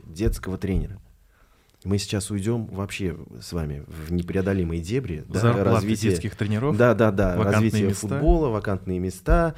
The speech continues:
Speaker 1: коррупция среди, э, тренеров,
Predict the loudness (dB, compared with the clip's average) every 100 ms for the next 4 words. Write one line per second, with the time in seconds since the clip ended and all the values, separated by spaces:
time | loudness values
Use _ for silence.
0 | -10 -10 -4 -2 -2 -4 -4 -2 -4 -6
1 | -6 -4 -2 -2 2 4 2 -2 -10 -10
2 | -12 -10 -8 -4 -2 -2 -6